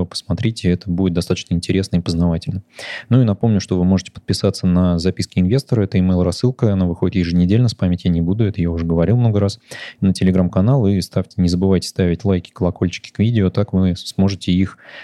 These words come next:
не пропустить в своей ленте на YouTube, потому что YouTube очень специфичным образом её формирует.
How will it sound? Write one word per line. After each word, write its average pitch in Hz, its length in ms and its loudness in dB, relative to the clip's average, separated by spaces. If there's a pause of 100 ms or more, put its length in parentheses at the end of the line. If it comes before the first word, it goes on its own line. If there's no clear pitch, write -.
(120)
не 98 180 4
пропустить - 460 -4
в - 40 -12
своей 87 200 2
ленте 92 240 0
на 87 100 2
YouTube, 87 340 -2
потому 85 260 -2
что - 180 -6
YouTube 110 480 -2
очень 101 320 0
специфичным - 600 -4
образом 90 340 0
её 82 100 0
формирует. 85 480 -2